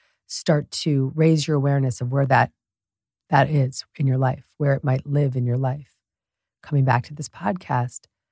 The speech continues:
being in the Miracle membership, getting a therapist, these are all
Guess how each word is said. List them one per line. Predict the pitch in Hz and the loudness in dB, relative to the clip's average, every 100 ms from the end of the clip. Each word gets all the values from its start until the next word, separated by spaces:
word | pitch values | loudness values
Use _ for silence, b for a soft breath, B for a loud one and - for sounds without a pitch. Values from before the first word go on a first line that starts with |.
| _ _ _ _ _ _ _ | _ _ _ _ _ _ _
being | 135 127 | 0 2
in | 156 | 4
the | |
Miracle | 190 196 185 180 | 6 6 4 2
membership, | 139 123 131 - 120 - | 0 0 -4 -6 -8 -2
getting | 123 135 | 0 0
a | 151 | -2
therapist, | - 190 185 - 131 64 - - _ _ _ _ _ _ | 0 2 2 0 -2 -4 -10 -18 _ _ _ _ _ _
these | 170 156 | -2 2
are | 175 | 2
all | 175 165 165 | 2 2 2